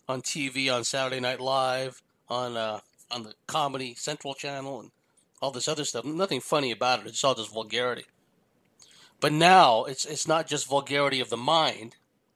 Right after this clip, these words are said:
It's vulgarity, it, it, it's pollution, it's stench, it's rotting, decaying things on the streets of America. And that will raise the level of paranormal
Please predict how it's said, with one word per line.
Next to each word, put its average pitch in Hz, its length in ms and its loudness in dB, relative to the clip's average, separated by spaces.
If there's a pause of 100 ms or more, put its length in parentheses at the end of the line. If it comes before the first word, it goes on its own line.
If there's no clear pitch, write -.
(1200)
It's 165 180 -2
vulgarity, 147 800 2
it, 139 260 -8
it, 131 240 -8
it's - 240 -8
pollution, 147 720 -6 (240)
it's - 180 0
stench, 147 460 0
it's - 220 -4
rotting, 143 640 0 (400)
decaying 135 800 0 (760)
things 131 680 -2 (240)
on 143 120 0
the 127 60 -4
streets 160 400 -2
of 208 80 -4
America. 139 520 -2 (1300)
And 151 260 2
that 175 360 6
will 147 440 -2
raise 139 600 -2
the 131 160 -6
level 135 460 0
of 113 260 -6 (240)
paranormal 165 760 -2